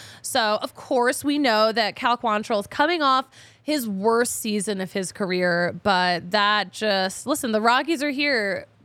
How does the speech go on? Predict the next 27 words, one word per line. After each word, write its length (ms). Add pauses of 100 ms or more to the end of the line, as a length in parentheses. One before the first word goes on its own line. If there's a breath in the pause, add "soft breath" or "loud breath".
to 140
rebound 800
when 160
you 320
are 220
coming 260
off 160
a 60
bad 260
year. 400
They're 140
gonna 140
take 260
you 120
in. 420 (140)
They're 200
gonna 120
be 120
the 80
good 140
boyfriend. 680 (640)
And 340
let's 140
see 120
how 120
it 60
goes. 420